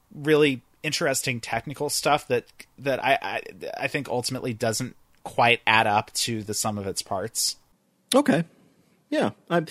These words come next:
Speaker 2: I don't think this goes below Hyperzone,
Speaker 1: Oh,
Speaker 2: though.
Speaker 1: no, I certainly don't either. It's a, I, I think this
Speaker 2: Okay.
Speaker 1: is a mu-, I think there's a pretty, actually a fairly big gulf in quality between this and Hyperzone, but I think that they do make kind of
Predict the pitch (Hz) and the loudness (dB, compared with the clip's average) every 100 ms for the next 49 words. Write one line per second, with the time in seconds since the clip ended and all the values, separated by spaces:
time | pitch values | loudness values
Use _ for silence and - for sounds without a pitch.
0 | - - - 170 175 147 131 120 131 113 | -10 -8 2 6 6 6 2 4 4 6
1 | 113 104 120 101 90 90 - 87 - 285 | 6 6 6 4 2 0 0 0 6 6
2 | 285 247 214 214 226 196 160 143 131 127 | 8 8 8 6 2 0 0 -2 -2 -2
3 | 123 123 165 156 165 190 190 196 170 143 | -2 -2 0 4 6 6 4 -2 2 4
4 | 120 101 127 165 202 202 185 160 120 - | 4 2 0 0 0 0 0 -2 -6 -6
5 | 156 139 120 - - - 120 - - - | -6 -6 -8 -14 -20 -18 -16 -16 -14 0
6 | 151 156 160 139 - 147 139 123 - 110 | 4 4 4 2 2 0 0 -4 0 -2
7 | 117 110 104 - 110 - 104 107 107 98 | 0 -2 -2 -2 -8 -2 -2 -2 -4 -10
8 | - - 101 101 110 127 156 120 135 143 | -8 -8 -6 -6 -6 -8 -10 0 0 2
9 | - 135 135 147 170 151 170 175 190 - | -2 0 0 0 -2 -2 2 0 -2 -12
10 | - - 180 185 180 214 190 165 147 131 | -20 0 8 8 8 0 0 2 2 2
11 | 139 131 127 127 - 131 117 | -4 -2 -2 -4 -6 -4 -4